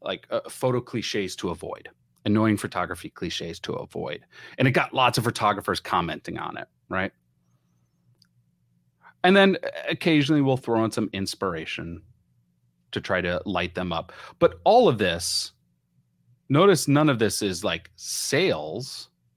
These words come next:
I'm not selling here. The focus and the goal, nurture. I need to build trust and rapport.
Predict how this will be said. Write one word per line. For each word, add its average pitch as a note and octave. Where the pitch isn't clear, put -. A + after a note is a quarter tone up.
I'm A#2+
not F3
selling C3
here. E2
The B2+
focus G#3+
and D3+
the C#3
goal, C#3
nurture. C3
I B2
need D3+
to D#3
build C3+
trust -
and G#2+
rapport. -